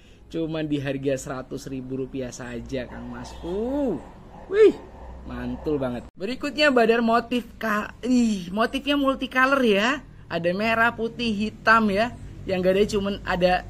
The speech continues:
ijo-ijo. Kalau di ijo udah panca warna ini masih. Bentuknya oval di besi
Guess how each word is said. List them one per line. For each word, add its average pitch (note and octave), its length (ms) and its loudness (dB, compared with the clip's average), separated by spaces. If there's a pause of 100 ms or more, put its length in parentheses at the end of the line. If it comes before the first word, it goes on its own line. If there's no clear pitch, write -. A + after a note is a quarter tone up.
(280)
ijo-ijo. F3+ 560 -2
Kalau F3+ 160 0
di F3+ 160 0
ijo F#3+ 160 -2
udah F#3 160 2
panca F3+ 240 0
warna F#3 400 2
ini D#3+ 80 -2
masih. C3+ 320 -4 (400)
Bentuknya B3+ 480 0
oval C4 320 6
di G#3 160 2
besi G3 560 -4